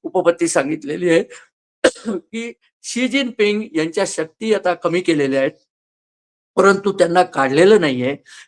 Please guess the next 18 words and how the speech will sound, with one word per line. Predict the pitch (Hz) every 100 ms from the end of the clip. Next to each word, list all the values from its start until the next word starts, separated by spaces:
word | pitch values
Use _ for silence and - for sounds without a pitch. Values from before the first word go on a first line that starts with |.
| -
कारण | 170 180
गोर्बाचेव | 156 156 160 233 233 240
यांना | 226 196 196
काढल्यानंतर | 196 160 165 170 165 151 180
रशियाचे | 147 135 175 170 170
जे | 156 156
तुकडे | - 139 185 226
पडले, | 180 135 123 123 _ _ _
तसे | 165 160 208
चीनचे | 208 185 170 180
तुकडे | 170 143 190 233
पडू | 214 156 139
नये | 135 131 135 _ -
अशी | 151 190
चिनी | - 214 220
राज्यकर्त्यांची | 226 165 180 160 160 147 143
इच्छा | 139 - 143
आहे. | 131 131